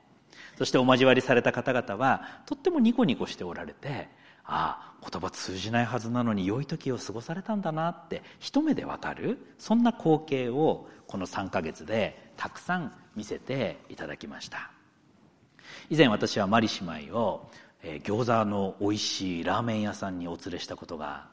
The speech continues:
あったんですね。その餃子屋さんは東日本大震災で津波に流されてしまって、まあ、大きな痛みを経験されたラーメン屋さんです。そこでも、お、帰り際、マリ姉妹はそのラーメン屋のお母さん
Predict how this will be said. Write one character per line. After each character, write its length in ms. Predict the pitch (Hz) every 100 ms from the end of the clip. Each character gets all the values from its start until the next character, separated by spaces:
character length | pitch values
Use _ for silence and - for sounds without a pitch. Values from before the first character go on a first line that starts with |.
| -
あ 60 | 80
っ 60 |
た 100 | -
ん 60 | 67
で 100 | -
す 80 | -
ね。 340 | 139 277 - - - -
そ 80 | -
の 100 | 110
餃 180 | 104 101
子 60 | 98
屋 100 | 90
さ 140 | 104
ん 120 | 90
は 260 | 117 143 95
東 340 | - 104 -
日 100 | 98
本 180 | 92 95
大 160 | 95 92
震 220 | - 92
災 220 | 87 82
で 80 | 78
津 180 | - 113
波 260 | 107 107
に 260 | 98 92 87 - -
流 180 | 92 92
さ 140 | - 98
れ 100 | 85
て 120 | 82
し 140 | -
ま 100 | 78
っ 40 | -
て、 420 | _ 156 139 - - -
ま 100 | -
あ、 40 | 85
大 140 | 107
き 120 | 110 117
な 80 |
痛 240 | 90 - 113
み 140 | 147
を 80 | 98
経 220 | - 95
験 180 | 92 82
さ 140 | -
れ 100 | 80
た 360 | - 76 73 - 87
ラ 180 | 82
ー 0 |
メ 160 | 76 73
ン 40 |
屋 140 | 73 71
さ 160 | -
ん 200 | 76 73 - -
で 100 | -
す。 180 | - - _ _ - - -
そ 120 | -
こ 80 | 147
で 80 | 160
も、 380 | 127 98 78 - - -
お、 280 | 98 92 -
帰 260 | 113 98
り 120 | 92
際、 380 | 87 87 82 80 - - -
マ 120 | 104
リ 80 | 107
姉 80 | -
妹 160 | 92 85
は 80 | 82
そ 100 | 104
の 120 | 90
ラ 120 | 98
ー 40 | 113
メ 140 | 107
ン 60 | 104
屋 140 | 98
の 220 | 92 90 -
お 80 | -
母 200 | 160 165
さ 140 | 80
ん 120 | 69